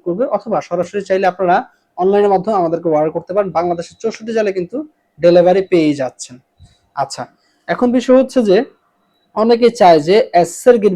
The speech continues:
বানাতে, এসএস এর সিঁড়ি রেলিং বানাতে, সেগুলো কিন্তু আমাদের কাছে বরাবরের মতো পাবেন।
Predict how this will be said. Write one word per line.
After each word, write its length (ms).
বানাতে, 320
এসএস 200
এর 140
সিঁড়ি 240
রেলিং 300
বানাতে, 280
সেগুলো 360
কিন্তু 220
আমাদের 240
কাছে 220
বরাবরের 400
মতো 160
পাবেন। 260